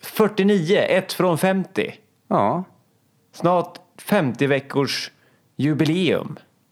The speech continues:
Speaker 2: Vad ska vi fira med då?
Speaker 1: En croissant.
Speaker 2: Det låter som en... Jag äter inte gluten, men jag kan äta en, eh, en morot.
Speaker 1: Ja,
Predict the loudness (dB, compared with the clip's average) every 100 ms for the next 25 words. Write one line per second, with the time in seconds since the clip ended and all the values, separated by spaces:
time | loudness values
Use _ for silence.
0 | _ _ _ _ 0 0 0 -2 -2 0
1 | 0 2 2 0 -2 -10 -20 _ _ _
2 | _ _ _ _ _ -4 -2 -4 -4 -4
3 | -2 0 0 0 -2 -8 -18 _ _ _
4 | _ -4 0 0 0 -2 -2 -2 -2 -2
5 | -4 -10 _ _ _ -10 -8 -8 -2 0
6 | 0 0 -2 0 0 0 -2 -2 0 0
7 | 0 0 2 0 2 0 2 0 2 2
8 | 2 2 2 2 0 0 2 0 -2 -6
9 | _ _ _ _ _ _ 0 2 2 0
10 | -4 -8 -20 _ 0 2 0 -4